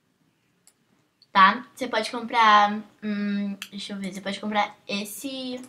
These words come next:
ó, você pode comprar esse daqui, ó. Esse um, esse bichinho aqui. Você pode comprar um sled. Você pode comprar esse outro sl-, esse negócio vermelho aqui. E você pode comprar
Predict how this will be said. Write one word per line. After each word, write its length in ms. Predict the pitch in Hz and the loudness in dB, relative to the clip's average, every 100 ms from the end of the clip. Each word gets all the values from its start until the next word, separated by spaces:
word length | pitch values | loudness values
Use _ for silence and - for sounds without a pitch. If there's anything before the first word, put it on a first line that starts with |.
| _ _ _ _ | _ _ _ _
ó, 160 | 170 165 | -4 -4
você 140 | - | -6
pode 180 | 208 196 | -10 -8
comprar 240 | 214 208 | -8 -6
esse 160 | 202 - | -6 -8
daqui, 380 | 233 233 - 220 | -10 -10 -8 -4
ó. 180 | 165 - - _ _ _ _ | -4 -6 -16 _ _ _ _
Esse 320 | 196 214 - 233 | -10 -8 -6 -6
um, 200 | 226 226 - | -6 -8 -12
esse 320 | 202 196 - 220 | -8 -8 -8 -10
bichinho 420 | 220 - 220 220 | -10 -8 -8 -8
aqui. 400 | 240 208 190 277 - _ - - - _ | -10 -10 -8 -10 -14 _ -20 -20 -20 _
Você 100 | - | -6
pode 220 | 240 233 | -4 -4
comprar 300 | 247 233 214 | -6 0 0
um 80 | 214 | 0
sled. 680 | 254 247 196 156 202 247 427 _ _ - _ _ _ _ _ _ _ _ _ _ _ _ - - _ _ _ _ | -4 0 0 0 -6 -10 -12 _ _ -20 _ _ _ _ _ _ _ _ _ _ _ _ -20 -20 _ _ _ _
Você 60 | 233 | -6
pode 320 | 233 214 - | 0 0 0
comprar 680 | 214 220 220 202 190 180 - | -4 -2 2 6 6 2 -2
esse 520 | 202 214 - 240 233 - | -8 -6 -8 -12 -14 -4
outro 420 | - 220 269 320 | 0 0 0 -8
sl-, 260 | 320 269 - | -10 -10 -10
esse 440 | - 220 - 233 220 | -6 -6 -8 -10 -8
negócio 360 | 214 214 214 | -6 -4 -6
vermelho 460 | - 220 214 208 240 | -6 -8 -6 -6 -8
aqui. 420 | 277 - 202 262 - _ _ _ _ _ _ _ _ _ _ _ _ _ _ _ _ _ - | -10 -8 -8 -8 -12 _ _ _ _ _ _ _ _ _ _ _ _ _ _ _ _ _ -6
E 160 | 320 | -4
você 140 | 370 - | -4 0
pode 240 | 330 311 | 0 0
comprar 840 | 320 311 311 285 285 294 311 311 | -4 -4 6 10 12 12 8 4